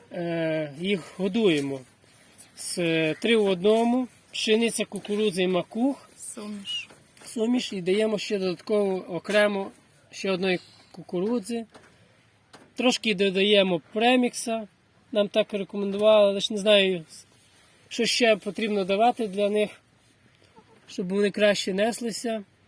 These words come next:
Speaker 1: Е, ну,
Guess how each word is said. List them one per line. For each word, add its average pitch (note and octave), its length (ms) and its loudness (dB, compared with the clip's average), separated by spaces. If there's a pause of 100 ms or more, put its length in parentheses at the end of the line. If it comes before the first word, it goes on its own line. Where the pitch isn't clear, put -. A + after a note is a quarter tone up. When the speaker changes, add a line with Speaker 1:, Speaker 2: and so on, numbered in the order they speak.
(1800)
Speaker 1:
Е, E3 540 -2
ну, B3 180 -6